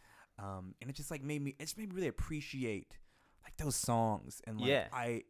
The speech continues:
Speaker 1: in, like, I kinda just appreciate, 'cause it's probably vocal jazz too, but, like, that album, like, really influenced a lot of the stuff I like, and also just, like, singing wise, I think that album really influenced a lot of, uh,
Speaker 2: Uh-huh.
Speaker 1: of what I kinda do too.
Speaker 2: Nice.
Speaker 1: Um, and then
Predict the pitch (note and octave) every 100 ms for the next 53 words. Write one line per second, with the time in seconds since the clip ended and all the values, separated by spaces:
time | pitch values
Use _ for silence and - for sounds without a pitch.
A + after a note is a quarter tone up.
0 | _ - B2+ A#2+ - _ _ - - F3+
1 | D#3+ C3 - B2+ A#2 G#2+ F#2+ F#2 - F#2+
2 | F2+ G2 G2+ F#2 F2+ F2+ F2+ - F2+ F2
3 | B2+ D#3 D#3 C#3 A#2+ G#2+ F#2+ - - _
4 | _ _ _ _ _ _ C3+ C3+ A#2+ -
5 | A#2+ A2 A2 G2+ F#2+ - A#2 G#2+ G2+ G2
6 | G2+ G2 F#2+ F#2+ F#2 D#2 - - - -
7 | - C3+ A#2 G2+ F#2+ F2 D#2+ F#2 G2 F2+
8 | F2+ F2 F2+ F2 F2 G2 F2 - F2 E2+
9 | E2 - - F#2 G2+ F#2+ F2 - _ _
10 | - F2+ B1+ B1 - C#2+ D2+ - D2+ -
11 | - - - _ _ _ - A#2+ G2 D#2+
12 | - - G2 E2+ D#2+ G#2 C3 C#3+ C3 B2
13 | A#2 A2